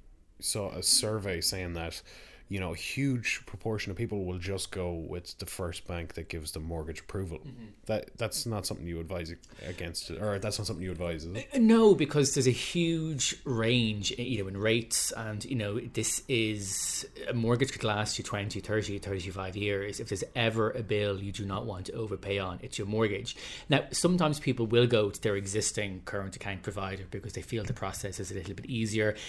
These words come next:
Speaker 2: and maybe they have a decent rate, and that's absolutely fine.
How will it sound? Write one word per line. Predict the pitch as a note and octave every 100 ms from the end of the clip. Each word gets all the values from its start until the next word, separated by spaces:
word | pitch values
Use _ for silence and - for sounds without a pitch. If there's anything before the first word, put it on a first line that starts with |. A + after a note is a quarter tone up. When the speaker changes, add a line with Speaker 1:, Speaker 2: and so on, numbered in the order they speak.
| -
Speaker 2:
and | A#2
maybe | G#2+ G#2 G#2+
they | G2+
have | F2+ G2
a | G2+
decent | F#2 G2+ - F#2
rate, | G2+ G2+ G#2+
and | A#2+
that's | A2+ -
absolutely | A#2+ - - G2+ F#2 G#2+
fine. | - G#2+ G#2+ G2 F#2+